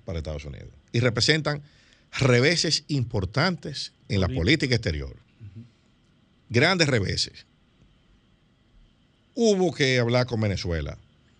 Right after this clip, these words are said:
Speaker 1: y, y suavizarle la cosa. ¿Pero para qué? Para bajar presión en Europa.
Speaker 2: Ujú.
Speaker 1: Porque lo que le permitieron fue a las petroleras europeas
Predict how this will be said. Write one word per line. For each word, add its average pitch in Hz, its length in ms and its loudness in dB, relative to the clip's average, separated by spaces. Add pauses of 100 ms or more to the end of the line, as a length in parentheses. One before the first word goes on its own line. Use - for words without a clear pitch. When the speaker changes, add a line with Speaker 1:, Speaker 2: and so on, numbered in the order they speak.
(520)
Speaker 1:
y, 107 340 2 (340)
y 123 100 2
suavizarle 113 600 2
la 87 120 -4
cosa. 64 320 -14 (1400)
¿Pero 143 180 4
para 151 200 2
qué? 120 180 0
Para 113 200 0
bajar 107 240 2
presión 113 540 -2 (220)
en 107 140 0
Europa. 104 460 -2 (560)
Speaker 2:
Ujú. 110 320 -14
Speaker 1:
Porque - 180 -2
lo 107 80 2
que 104 100 0
le 101 100 2
permitieron 101 440 0
fue 117 140 -2
a - 20 0
las 95 100 -2
petroleras 95 480 -2
europeas 123 460 -6